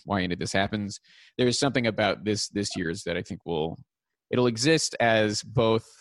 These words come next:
like, a representation of what twenty twenty was, and it w-, I think can also be obviously enjoyed just on the level of it being, like, a, a fun rock doc. Uh, Karen,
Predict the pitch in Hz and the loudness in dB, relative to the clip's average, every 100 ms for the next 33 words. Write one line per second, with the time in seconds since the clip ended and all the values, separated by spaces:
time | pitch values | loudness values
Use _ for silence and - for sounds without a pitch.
0 | _ 110 107 110 110 123 135 110 107 160 | _ -2 0 2 2 2 2 -2 0 2
1 | 151 151 127 113 110 - 117 110 - 113 | 2 2 0 2 0 0 0 0 0 2
2 | 110 104 98 95 101 - - 104 101 101 | 4 4 2 2 -2 -6 -4 0 0 0
3 | 101 98 - - - 113 120 - 123 139 | -2 -4 -4 -6 -2 2 2 2 2 0
4 | - 113 110 107 98 95 73 - 107 101 | 0 0 0 -2 -2 -2 -2 -2 0 0
5 | 98 104 95 107 87 82 98 - 98 87 | -2 -2 -4 -2 -2 -2 -6 -8 -4 -4
6 | - - 95 98 82 87 98 85 87 76 | -4 -4 -4 -2 -2 -2 -2 -2 -2 -4
7 | - 117 113 113 113 _ _ _ _ 113 | -2 0 0 -2 -6 _ _ _ _ -2
8 | 120 123 117 120 123 120 123 123 117 - | 2 4 4 2 2 2 0 -4 -6 -4
9 | 113 117 - 90 - - _ _ _ _ | 0 0 2 0 0 -6 _ _ _ _
10 | _ - 101 92 _ _ _ - 156 175 | _ -2 0 0 _ _ _ -2 2 4
11 | 113 92 87 | 4 0 -6